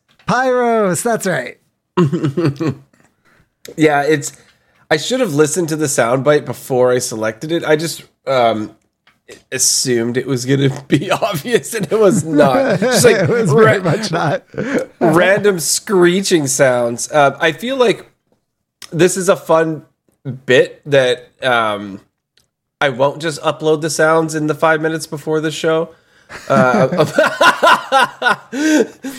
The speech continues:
Speaker 2: uh, I'll, I think what we can do is we can try to challenge each other with these things going forward. I think that's, that's fun. It's fun. We could do a
Speaker 1: Mm-hmm.
Speaker 2: quick, even if it's a short segment or something. That's, uh, this is cool.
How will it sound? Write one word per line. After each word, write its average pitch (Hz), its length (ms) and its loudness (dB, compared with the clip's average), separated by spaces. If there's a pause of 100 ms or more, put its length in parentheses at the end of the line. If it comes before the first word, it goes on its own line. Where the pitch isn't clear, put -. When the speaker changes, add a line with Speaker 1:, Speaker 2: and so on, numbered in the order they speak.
(200)
Speaker 2:
uh, 190 340 4
I'll, 180 320 2 (220)
I 180 100 4
think 196 260 2
what 202 160 4
we 180 120 0
can 175 180 0
do 156 180 4
is 143 180 0
we 156 300 -4
can 165 180 0
try 165 180 4
to 165 120 4
challenge 131 500 0
each 123 180 -4
other 117 260 0
with 110 200 -8
these 104 300 -8
things 104 420 -6
going 113 540 -2
forward. 95 300 -4
I 98 60 -4
think 135 140 -8
that's, 151 280 -4 (220)
that's - 480 -14
fun. 90 300 -4 (220)
It's - 140 -20
fun. 113 180 0
We 175 120 0
could 120 140 2
do 123 140 2
a - 20 0
Speaker 1:
Mm-hmm. 107 100 -6
Speaker 2:
quick, - 380 -4 (640)
even 180 240 2
if 185 100 0
it's 185 140 0
a 160 60 0
short 135 520 -6
segment 95 400 -8
or 101 80 -8
something. 101 220 -6
That's, 143 320 -6
uh, 120 160 -6
this 113 260 -12
is - 100 -18
cool. 104 300 -12